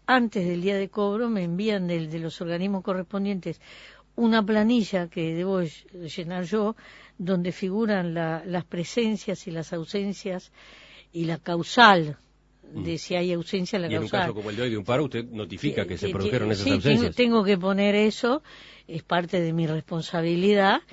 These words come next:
Speaker 1: y será el organismo que, que le paga el que tomará la decisión.
Speaker 2: Hablando también de este paro,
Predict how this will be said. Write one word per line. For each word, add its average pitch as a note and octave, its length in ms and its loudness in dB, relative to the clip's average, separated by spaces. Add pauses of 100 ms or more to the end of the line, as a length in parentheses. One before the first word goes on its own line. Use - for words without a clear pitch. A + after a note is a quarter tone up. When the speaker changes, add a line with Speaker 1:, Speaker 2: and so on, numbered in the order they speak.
(340)
Speaker 1:
y E3+ 180 -6
será F#3 380 0
el G#3 100 4
organismo F3+ 1040 -2
que, C#3+ 580 -10
que D3 460 -6
le D#3+ 160 -6
paga G3+ 400 0
el D#3+ 320 -4
que D#3+ 140 -8
tomará E3 380 -4
la D#3+ 160 -4
decisión. A3+ 600 -6 (460)
Speaker 2:
Hablando C#3 320 -4
también C3 320 -2
de G#2+ 400 -2
este A2 200 -6
paro, B2 360 -2